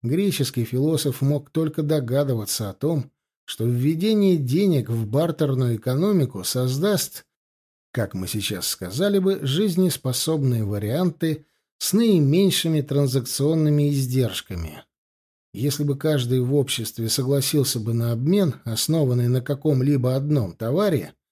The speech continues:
тогда все могли бы продавать свои товары желающим и использовать полученные деньги для покупки всего, что им нужно. Такие различающиеся товары, как виноград и свинина, можно было бы оценивать в одной валюте, избегая неудобств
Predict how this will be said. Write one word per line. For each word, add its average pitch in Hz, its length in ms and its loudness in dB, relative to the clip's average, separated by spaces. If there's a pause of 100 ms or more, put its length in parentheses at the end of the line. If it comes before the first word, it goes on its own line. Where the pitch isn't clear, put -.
(460)
тогда 208 320 0
все - 240 -2
могли 147 340 0
бы 147 140 0
продавать 127 500 -2
свои 127 320 -2
товары 127 480 -2
желающим 120 960 -2 (260)
и 208 160 2
использовать 160 680 0
полученные 113 640 -4
деньги 196 420 2
для 151 260 -2
покупки 147 600 -2
всего, 120 400 -4
что - 180 -4
им 131 220 2
нужно. 82 540 -4 (720)
Такие 135 520 2
различающиеся 127 1120 0
товары, 127 480 -2
как 107 220 -8
виноград 135 540 2
и 117 60 -4
свинина, 156 540 2
можно 170 400 2
было 170 280 0
бы 143 160 2
оценивать 160 760 0
в 139 160 -4
одной 160 380 -2
валюте, 123 520 -2
избегая 135 540 0
неудобств 123 760 -2